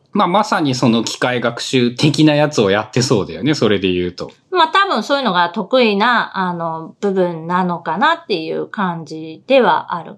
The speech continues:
Speaker 1: うん。
Speaker 2: で、えっと、GoodNotesの方がノートシェルフよりもそのエーアイ機能でできることっていうのが、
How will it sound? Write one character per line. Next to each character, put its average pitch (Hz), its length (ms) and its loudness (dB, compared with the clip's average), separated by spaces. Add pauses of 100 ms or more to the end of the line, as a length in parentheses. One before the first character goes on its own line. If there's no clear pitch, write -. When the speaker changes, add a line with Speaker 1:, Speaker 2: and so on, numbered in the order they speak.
(160)
Speaker 1:
う 147 40 4
ん。 110 640 4 (140)
Speaker 2:
で、 294 120 -2 (340)
え 214 160 -2
っ 202 100 -12
と、 208 160 -4
GoodNotes 359 1200 0
の 339 160 4
方 381 420 6
が 381 300 2
ノ 320 200 6
ー 339 60 -2
ト 339 120 0
シ 339 100 0
ェ 349 60 4
ル 339 100 -2
フ 302 140 -4
よ 294 120 0
り 285 120 -4
も 339 180 4
そ 262 140 -2
の 226 100 0
エ 302 240 4
ー - 20 6
ア 285 60 4
イ 285 120 -4
機 277 180 -8
能 214 180 0
で 247 80 2
で 226 160 0
き 285 140 -4
る 240 100 0
こ 185 140 -2
と 175 160 -6
っ - 80 -18
て 175 80 -6
い - 20 -6
う 160 60 -8
の 160 100 -12
が、 208 300 0